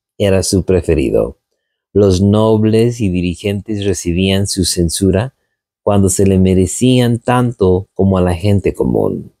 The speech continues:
Entonces, lo medité y reprendí a los nobles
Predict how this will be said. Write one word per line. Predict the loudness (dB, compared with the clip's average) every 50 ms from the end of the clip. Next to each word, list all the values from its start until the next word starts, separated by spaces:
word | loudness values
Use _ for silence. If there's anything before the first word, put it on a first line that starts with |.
| _ _ _ _ _ _ _ _
Entonces, | -6 -6 -6 -4 -2 -2 -2 0 0 2 2 2 2 0 -2 -10 _ _ _ _ _ _ _ _ _ _ _ _ _ _ _ _ _ _ _ _ _
lo | 0 2 4
medité | 4 4 2 2 0 0 0 -2 -2 0 -2 -2 -4 -8 -16 _ _ _ _ _ _ _ _ _ _ _ _ _ _ _ _ _
y | 0 2 2 2
reprendí | 2 2 2 0 0 0 0 0 0 0 0 0 0 0
a | 2
los | 2 2 0 0 0
nobles | 0 0 2 2 0 0 -2 -4 -6 -6 -6 -8 -10 -12 -14